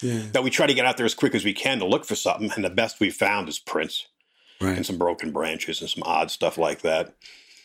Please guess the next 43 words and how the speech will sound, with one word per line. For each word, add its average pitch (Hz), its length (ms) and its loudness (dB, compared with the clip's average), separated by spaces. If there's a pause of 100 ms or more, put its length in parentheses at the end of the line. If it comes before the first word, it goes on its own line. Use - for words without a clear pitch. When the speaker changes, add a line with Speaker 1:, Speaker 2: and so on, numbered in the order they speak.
(120)
Speaker 2:
But - 100 2
even 123 240 4
there, 127 220 6
I 110 120 4
like 110 240 2
to 107 60 2
be 98 160 2
the 90 100 0
guy. 87 440 2
If, - 320 -4
let's 110 140 2
say, 117 120 2
you 110 220 4
and 107 80 4
I 95 100 4
go 87 180 0
out 82 140 2
to - 60 -8
do 87 160 -2
the 85 160 -4
interview, 82 340 -8 (460)
I'd 95 120 2
rather 87 220 2
film 87 280 -2
you. 76 140 -2
I 78 40 -4
guess 85 180 -4
it's - 120 -4
just - 160 -8
my, - 160 -6
instinctively, 101 680 -2
like 90 140 4
I 87 60 0
said, - 180 2
I'm 98 100 2
used 110 140 4
to 113 60 4
Speaker 1:
Yeah. 110 60 2
Speaker 2:
being 117 120 2
behind 110 300 2
the 101 60 0
camera. 92 400 0
Speaker 1:
Yeah. 117 320 4